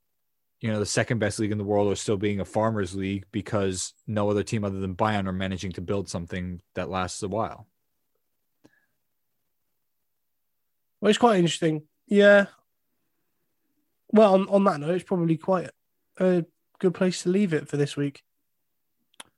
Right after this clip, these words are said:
Speaker 1: I was about to say, yeah.
Speaker 2: Obviously, we finish up next week with City, Gladbach,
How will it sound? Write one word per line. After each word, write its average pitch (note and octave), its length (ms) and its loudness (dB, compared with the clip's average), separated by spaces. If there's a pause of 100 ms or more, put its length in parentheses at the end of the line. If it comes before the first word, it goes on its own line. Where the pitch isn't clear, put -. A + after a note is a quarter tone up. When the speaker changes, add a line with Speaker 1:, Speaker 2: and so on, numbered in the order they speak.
(120)
Speaker 1:
I - 80 -2
was C#3+ 100 0
about E3 100 0
to D#3 80 -2
say, F#3+ 200 -4
yeah. C3 240 -4 (200)
Speaker 2:
Obviously, F3+ 520 4
we E3+ 140 0
finish F3+ 400 2
up E3 260 2 (840)
next F3+ 340 -2
week F3+ 400 2
with D#3 420 2
City, F#3 440 -2
Gladbach, E3 560 2